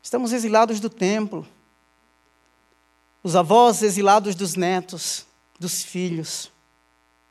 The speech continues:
Não é verdade? A gente reluta com a perda da liberdade de ir e vir.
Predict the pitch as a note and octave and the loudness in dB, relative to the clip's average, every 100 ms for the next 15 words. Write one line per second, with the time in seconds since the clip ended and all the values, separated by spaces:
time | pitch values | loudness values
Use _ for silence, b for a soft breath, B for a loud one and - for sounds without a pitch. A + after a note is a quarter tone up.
0 | _ _ _ _ _ - F3+ E3 F#3 A3 | _ _ _ _ _ -8 -4 0 0 0
1 | G#3+ - _ _ _ _ _ _ _ _ | -2 -12 _ _ _ _ _ _ _ _
2 | _ _ _ _ _ _ _ _ _ _ | _ _ _ _ _ _ _ _ _ _
3 | _ _ _ E3+ G3+ A3+ A#3 A#3+ C4+ B3+ | _ _ _ -4 -2 4 6 6 2 0
4 | B3 A3+ B3+ A#3+ A#3 A3+ A3 G#3 F3 F#3+ | 0 0 2 2 2 -2 0 0 2 4
5 | A3 A#3 G#3 F#3+ G#3 C4 C#4 C4 G3 E3+ | 6 4 0 -6 -4 -4 -4 -4 -6 -6
6 | G3 F#3+ - | -10 -10 -18